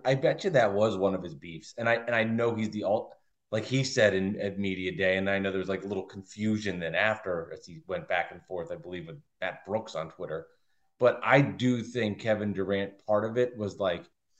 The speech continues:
"Hey, you know I'm a gamer. I'm always gonna go in there when you need me.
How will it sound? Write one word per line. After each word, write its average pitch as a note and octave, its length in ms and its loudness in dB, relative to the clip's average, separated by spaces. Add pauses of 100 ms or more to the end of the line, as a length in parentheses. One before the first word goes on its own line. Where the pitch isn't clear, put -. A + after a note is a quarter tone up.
(220)
"Hey, F#2 220 0
you G#2 100 0
know A#2 140 8
I'm A#2+ 120 4
a A2 60 2
gamer. G2+ 500 0
I'm G2 160 0
always G2+ 320 2
gonna G2 200 -2
go F#2+ 200 2
in F#2+ 100 0
there G2 160 0
when F#2+ 160 -2
you F2+ 80 -8
need F#2+ 260 -6
me. A2+ 300 -6